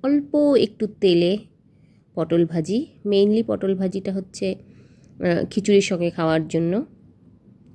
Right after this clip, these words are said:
আমরা যারা বাঙালি রয়েছি, আহ, খিচুড়ির সঙ্গে একটু পাঁপড় ভাজি, বেগুন ভাজি, আলু ভাজি, এগুলো খেতে আমরা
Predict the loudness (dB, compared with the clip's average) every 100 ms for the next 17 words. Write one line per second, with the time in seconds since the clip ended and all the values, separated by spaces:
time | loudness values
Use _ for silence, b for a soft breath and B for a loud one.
0 | -4 0 4 4 4 2 2 4 4 4
1 | 0 -2 -8 -12 -14 _ _ _ -20 -14
2 | -8 -8 -8 -8 0 2 2 2 2 2
3 | 0 -2 -2 0 2 2 2 0 0 0
4 | 0 -2 2 4 6 4 4 -2 -6 -4
5 | -2 0 2 2 2 -2 -2 -4 -2 -2
6 | -2 -4 -6 -6 -6 -6 -8